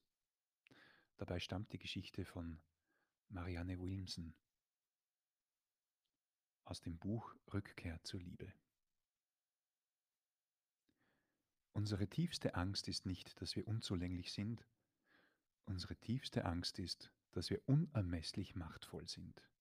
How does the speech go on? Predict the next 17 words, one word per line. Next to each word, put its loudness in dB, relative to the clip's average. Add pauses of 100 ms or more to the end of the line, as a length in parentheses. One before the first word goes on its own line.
(1500)
Es 0
ist 0
unser 4
Licht, 0
das -4
wir 0
fürchten, -2 (500)
nicht -6
unsere 0
Dunkelheit. 0 (1400)
Wir 4
fragen 0
uns, -2 (540)
„Wer 2
bin 6
ich 4
eigentlich, 4